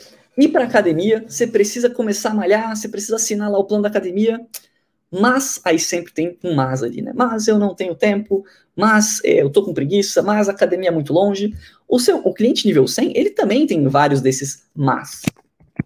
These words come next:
Mas, né? "Eu preciso de um site, porque veio a pandemia.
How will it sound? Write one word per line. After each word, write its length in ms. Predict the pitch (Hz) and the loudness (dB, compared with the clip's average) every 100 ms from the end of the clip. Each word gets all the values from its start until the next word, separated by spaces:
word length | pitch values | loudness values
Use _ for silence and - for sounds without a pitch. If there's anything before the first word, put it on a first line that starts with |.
| _ - | _ -6
Mas, 440 | 196 202 - - - _ _ - _ _ _ _ _ - | -6 -6 -12 -16 -16 _ _ -10 _ _ _ _ _ -6
né? 240 | 247 269 254 | -4 -2 2
"Eu 140 | 247 | 2
preciso 380 | 254 240 262 262 | 4 0 -2 -2
de 80 | 247 | -2
um 100 | 240 | -2
site, 380 | 208 190 139 - | -2 -6 -8 -10
porque 260 | 165 - 185 | -8 0 4
veio 140 | 196 | 4
a 40 | |
pandemia. 560 | 202 202 190 147 135 - | 2 -2 0 2 0 -2